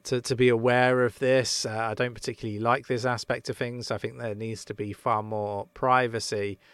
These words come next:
Um, but, you know, the talk is that it's still far better from a European standpoint than it is an American standpoint. At least they've still got crypto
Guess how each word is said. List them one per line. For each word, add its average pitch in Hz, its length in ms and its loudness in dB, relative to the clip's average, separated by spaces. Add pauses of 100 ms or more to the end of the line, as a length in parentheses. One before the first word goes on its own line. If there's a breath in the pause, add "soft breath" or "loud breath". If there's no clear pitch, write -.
(300 soft breath)
Um, 117 440 0 (340)
but, 139 300 0 (360)
you 147 80 2
know, 139 300 4
the 143 120 0
talk 165 340 4
is 147 280 2
that 139 120 -2
it's 131 200 -2
still 147 280 2
far 143 360 4
better 123 580 2 (800)
from 120 420 -4 (160)
a 127 60 -4
European 123 560 2
standpoint 110 480 -4
than 107 140 -10
it 110 180 -10
is 113 160 -8
an 110 100 -10
American 117 500 -2
standpoint. 107 540 -8
At 120 100 -10
least 123 280 -6
they've 113 220 -2
still 110 240 -6
got 107 220 -6
crypto 117 480 -4